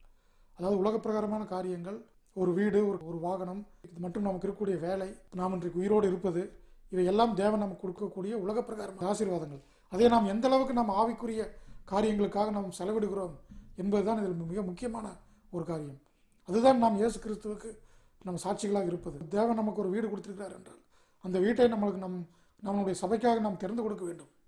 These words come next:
நம்ம வீட்டிலிருந்து நம்-, நம்ம வீட்டிலிருந்து ஒரு சுவிசேஷம் பிரசங்கிக்கப்பட வேண்டும். So, so நமக்கு இருக்கக்கூடிய ஒரு கார், so தேவன் நமக்கு கொடுத்திருக்கிற ஒரு கிருபை, அந்த ஒரு வாகனத்தை நாம் யாராருக்கெல்லாம் நாம் சபைக்கு செல்ல வேண்டும் என்று விரும்புகிறார்களோ, அவர்கள் கார் இல்லாத நபர்களுக்கு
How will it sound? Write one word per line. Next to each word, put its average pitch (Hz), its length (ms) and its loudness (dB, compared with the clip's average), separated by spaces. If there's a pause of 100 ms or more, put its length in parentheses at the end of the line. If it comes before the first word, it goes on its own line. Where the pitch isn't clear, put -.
(140)
நம்ம 190 180 -2
வீட்டிலிருந்து 233 480 2
நம்-, 208 280 -2 (340)
நம்ம 190 200 -4
வீட்டிலிருந்து 220 640 -2 (640)
ஒரு 180 120 -2
சுவிசேஷம் 240 520 -2
பிரசங்கிக்கப்பட 214 540 -6
வேண்டும். 151 260 -12 (140)
So, - 160 -2 (400)
so 226 160 -4
நமக்கு 196 220 -4
இருக்கக்கூடிய 240 360 2
ஒரு 180 80 -4
கார், 190 280 2 (500)
so - 120 -18
தேவன் 220 260 4
நமக்கு 208 200 -2
கொடுத்திருக்கிற 208 420 -2 (200)
ஒரு 180 120 -2 (140)
கிருபை, 190 340 -2 (640)
அந்த 202 180 0
ஒரு 208 120 6
வாகனத்தை 214 520 4 (540)
நாம் 202 300 2
யாராருக்கெல்லாம் 233 600 4
நாம் 208 280 -2
சபைக்கு 208 280 -4
செல்ல 214 220 -6
வேண்டும் 220 300 -10 (320)
என்று 190 200 -4
விரும்புகிறார்களோ, 196 640 0 (440)
அவர்கள் 196 360 0
கார் 226 180 4
இல்லாத 233 200 4
நபர்களுக்கு 190 540 -4